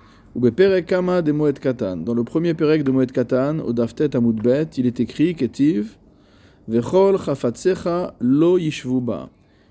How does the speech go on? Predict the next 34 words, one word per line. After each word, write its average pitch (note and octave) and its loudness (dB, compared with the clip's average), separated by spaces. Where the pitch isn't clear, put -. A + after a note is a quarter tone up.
Il A2+ -6
s'agit C3 4
d'un C3+ 0
pasouk C3 -2
de A#2+ 0
Mishlé D#3 0
qui D3 -6
se - -10
trouve C3+ 2
dans A#2 2
le A2+ 2
troisième A#2+ 0
chapitre, C#3+ -6
où B2 0
on B2+ 4
dit, D3+ 0
Vechol F3 0
Chafatsecha, E3 -4
toutes - -6
tes C3+ 2
occupations, C3+ -2
mot D#3 -2
à C3+ 0
mot, F3 -2
Lo D#3+ 6
Yishvu D3+ -6
Ba, A#2 -6
ne C3+ 2
peuvent C3+ 0
pas E3+ 0
égaler C3+ 2
la C#3+ 0
Torah. G#2+ -4
Ha D#3 2